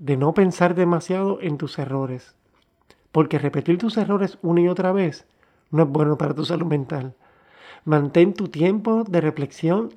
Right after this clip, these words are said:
limitado. Quizás diez minutos por día sean suficientes para ayudarte a pensar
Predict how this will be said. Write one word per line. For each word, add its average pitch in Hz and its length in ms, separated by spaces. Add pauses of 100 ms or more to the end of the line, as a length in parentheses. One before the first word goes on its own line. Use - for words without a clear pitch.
limitado. 151 720 (280)
Quizás 165 320
diez 240 120
minutos 240 380
por 202 220
día 208 180
sean 175 220
suficientes 156 840 (500)
para 156 160
ayudarte 151 560
a 170 180
pensar 156 800